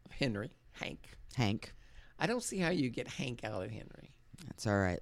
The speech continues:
Speaker 2: So Lolo's found love.
Speaker 1: Yes, she found love.
Speaker 2: But they don't
Speaker 1: But her
Speaker 2: like him.
Speaker 1: parents were vehemently opposed to the idea of her marrying, marrying, uh, Mister Bosley.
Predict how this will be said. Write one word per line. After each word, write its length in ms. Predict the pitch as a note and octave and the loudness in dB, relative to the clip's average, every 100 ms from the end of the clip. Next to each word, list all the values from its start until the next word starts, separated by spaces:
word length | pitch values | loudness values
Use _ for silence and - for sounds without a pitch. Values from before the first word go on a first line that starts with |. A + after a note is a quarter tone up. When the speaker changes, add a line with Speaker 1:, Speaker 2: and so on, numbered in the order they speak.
| - | -4
Speaker 2:
So 140 | - C#3 | 0 6
Lolo's 420 | C#3+ F3 F#3 F#3 | 10 12 12 10
found 240 | F#3 F3 E3+ | 8 6 8
love. 360 | C3+ B2 C3 - | 8 8 6 4
Speaker 1:
Yes, 200 | B2 A#2+ | 6 6
she 80 | - | 4
found 240 | C#3 C#3 | 2 4
love. 160 | C3+ A2+ | 6 4
Speaker 2:
But 120 | C3 | 6
they 120 | C3 | 8
don't 100 | C3 | 10
Speaker 1:
But 60 | C#3+ | 12
her 40 | D3 | 10
Speaker 2:
like 60 | |
him. 60 | F#3+ | 10
Speaker 1:
parents 300 | G3 G3 - | 10 10 8
were 200 | D#3+ C3 - - | 6 4 2 -2
vehemently 520 | - B3+ A#3+ G#3+ G#3 | 8 8 8 6 6
opposed 760 | F#3+ E3+ B2+ G2+ F2 - - - | 8 10 10 10 6 0 -6 0
to 60 | |
the 100 | C3 | 6
idea 320 | A#2+ B2 A#2 B2 | 10 10 8 6
of 80 | A#2+ | 6
her 120 | A#2 | 6
marrying, 640 | A2+ A#2+ A#2 A2+ B2 - - | 6 4 4 2 -2 -8 -2
marrying, 640 | - B2 C3 A#2 G#2 G#2+ | 4 6 6 6 2 0
uh, 180 | A2+ - - | -2 -2 -2
Mister 260 | - - | -2 -4
Bosley. 480 | G#2 F#2 E2+ E2 D#3+ | 0 0 0 -2 -6